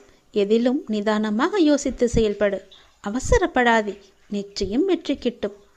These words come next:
உன் வாழ்க்கையில் நடக்கின்ற யாவும் உன் கர்ம வினைகளின் படிதான் நடந்து கொண்டிருக்கிறது. அப்படி இருக்கையில் நீ துயரங்களை எதிர்கொண்டுதானே ஆக வேண்டும்?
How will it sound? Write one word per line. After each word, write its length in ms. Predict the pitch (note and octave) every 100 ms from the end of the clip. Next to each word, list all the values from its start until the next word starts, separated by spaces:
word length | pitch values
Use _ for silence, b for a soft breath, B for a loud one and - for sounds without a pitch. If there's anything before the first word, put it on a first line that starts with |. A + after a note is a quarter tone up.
| B B
உன் 180 | - A#3+
வாழ்க்கையில் 500 | G#3+ G3+ G3+ G3+ A#3
நடக்கின்ற 480 | A3+ A3+ A3+ A#3+ A#3 A#3
யாவும் 440 | A#3 C4 D4+ -
உன் 160 | C4+ B3
கர்ம 380 | A#3 B3 C4 G#4
வினைகளின் 500 | C#4+ B3+ A#3+ A3+ G#3+
படிதான் 400 | A3 A3 A3+ A#3 -
நடந்து 360 | A3 C4 -
கொண்டிருக்கிறது. 720 | - B3 A3+ G#3+ G#3 G#3 G3+ G3+ - _ B B B -
அப்படி 380 | G#3+ - A3 A3
இருக்கையில் 520 | A#3 C4 - D#4 D#4 B B
நீ 120 | B3 A#3
துயரங்களை 580 | A#3 A#3 E4 F#4 C#4 B3
எதிர்கொண்டுதானே 800 | G#3+ G#3 G#3+ A3+ A3 A#3+ C#4 A4+ E4+
ஆக 240 | C4 A#3
வேண்டும்? 360 | A3 A3 G#3+